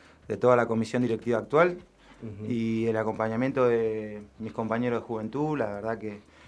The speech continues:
Speaker 1: con toda la predisposición, trabajando para, para esto, para que la juventud se ponga en marcha, para generar un ámbito de organización con los jóvenes, con los compañeros,
Speaker 2: Ujú.
Speaker 1: que, que bueno, acá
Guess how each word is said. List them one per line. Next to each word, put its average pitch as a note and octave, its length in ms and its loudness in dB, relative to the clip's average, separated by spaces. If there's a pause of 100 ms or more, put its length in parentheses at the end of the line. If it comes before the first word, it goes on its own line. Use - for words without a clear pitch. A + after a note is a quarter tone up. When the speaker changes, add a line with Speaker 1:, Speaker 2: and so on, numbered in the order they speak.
(160)
Speaker 1:
con G#2+ 160 -8
toda B2+ 160 4
la A#2 140 2
predisposición, D#3+ 920 0 (540)
trabajando B2+ 640 4
para, G#2+ 480 0 (360)
para A2+ 280 0
esto, A2 200 -8
para G#2 240 -8
que G#2+ 140 -8
la G#2 80 -6
juventud A2+ 380 -4
se C3 100 -4
ponga B2+ 240 0
en B2 60 2
marcha, D#3+ 460 2 (800)
para A2 200 2
generar A#2+ 420 2
un C3+ 100 2
ámbito C3 280 2
de B2 60 6
organización A#2+ 680 0
con B2+ 120 -2
los A2+ 100 -6
jóvenes, C#3+ 440 0
con A#2+ 120 -6
los G#2 80 -8
compañeros, C#3 640 -2 (300)
Speaker 2:
Ujú. G#2+ 400 -14
Speaker 1:
que, G#2+ 800 2 (180)
que A#2 60 -2
bueno, A#2+ 260 6
acá A2 500 -2